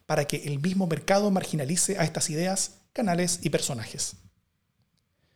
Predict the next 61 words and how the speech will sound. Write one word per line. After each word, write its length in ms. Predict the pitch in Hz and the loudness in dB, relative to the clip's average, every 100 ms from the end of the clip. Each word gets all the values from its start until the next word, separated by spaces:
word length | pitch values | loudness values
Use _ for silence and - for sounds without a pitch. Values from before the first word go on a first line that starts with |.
| _ _ _ _ _ _ _ _ | _ _ _ _ _ _ _ _
Pero 160 | 165 | 2
tal 100 | 190 | 4
como 140 | 233 311 | 4 4
en 60 | |
el 40 | 226 | 4
espacio 300 | - 214 185 | 6 4 4
público 320 | 202 208 208 | 2 2 4
debemos 300 | 180 175 185 | 6 6 6
evitar 300 | 165 139 147 | 2 0 0
interactuar 400 | 185 185 175 175 | 2 2 4 4
con 120 | 175 | 4
estos 200 | 165 185 | 2 0
contenidos 580 | - 147 151 170 165 170 | 0 0 2 4 4 2
y 60 | 160 | 0
hacer 220 | - 156 | 0 0
responsables 540 | 151 147 117 135 160 | 0 -2 0 0 2
a 60 | 165 | 2
quienes 220 | 165 147 | 0 2
lo 100 | 151 | 2
hacen, 300 | 180 - 175 - - - - - | 2 0 -2 -6 -18 -20 -20 -4
en 100 | 175 | 0
el 120 | 175 | 2
espacio 320 | 175 208 - 233 | 2 2 2 2
privado 340 | 190 185 214 | 2 2 2
no 60 | 202 | 2
podemos 280 | 175 180 | 4 6
dejar 220 | 190 196 190 | 4 2 0
pasar 260 | 180 156 | -2 2
una, 280 | 175 123 - - - - - - - | 0 0 -8 -14 -20 -20 -20 -20 2
aún 200 | 151 202 | 4 6
mayor 300 | 196 175 208 | 6 4 4
que 80 | 220 | 4
la 80 | |
responsabilidad 800 | 202 - 180 - 147 135 156 - | 4 2 0 0 -2 0 0 0
que 140 | - 151 | 0 4
cada 180 | 190 | 6
uno 160 | 208 196 | 6 6
tiene 160 | 196 190 | 4 2
en 60 | |
el 80 | 180 | 2
espacio 280 | 165 165 147 | 2 0 2
público, 440 | 190 196 196 220 | 0 0 0 0
es 80 | - | 2
la 80 | 185 | 2
responsabilidad 560 | 190 175 170 160 147 170 | 0 0 0 2 2 2
que 80 | |
tenemos 380 | 180 165 190 202 | 2 2 2 2
en 80 | 180 | 0
las 80 | 170 | -2
discusiones 400 | 170 - 156 165 | 0 0 0 -2
por 140 | 139 | -2
Facebook, 500 | - 175 151 117 - | 0 0 0 -4 -6
que 100 | - | -4
son 140 | - 151 | 0 0
semiprivadas, 640 | 160 170 180 160 165 - | 0 0 2 2 0 0
o 20 | |
por 120 | 170 170 | 0 0
WhatsApp, 420 | 160 - - - | 0 0 -2 -4
que 100 | - | -4
son 140 | 156 | -2
privadas. 480 | 151 139 110 - | -2 -4 -6 -10